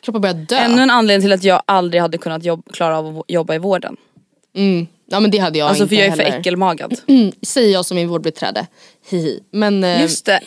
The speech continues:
Speaker 2: Vilm-, eller Vilma. Matilda utbildade ju sig faktiskt till vårdbiträde då, under coronan.
Speaker 1: Mm. Som en, eh, good citizen, men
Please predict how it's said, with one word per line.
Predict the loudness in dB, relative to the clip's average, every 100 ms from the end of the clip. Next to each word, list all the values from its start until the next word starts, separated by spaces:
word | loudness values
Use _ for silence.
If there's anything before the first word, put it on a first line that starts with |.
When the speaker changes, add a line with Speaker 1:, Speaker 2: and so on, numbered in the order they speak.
| -8
Speaker 2:
Vilm-, | -4 2 4 4 2
eller | 0 -2 -6
Vilma. | -6 -6 -6 -12 -14 -4
Matilda | -4 0 0 2 2
utbildade | 2 0 0 0 0
ju | -2
sig | -2 -4
faktiskt | -4 -8 -8 -12 -10
till | -8 -6
vårdbiträde | 0 2 0 -2 -6 0 0 0 -4
då, | -10 -16 _
under | -6 -6 -6
coronan. | -4 -2 -2 -4
Speaker 1:
Mm. | -8 -16 _ _
Som | -8 -4 -2
en, | -2 -4
eh, | -6
good | -6 -4 -4 -4
citizen, | -4 -4 -4 -8 -6
men | -6 -8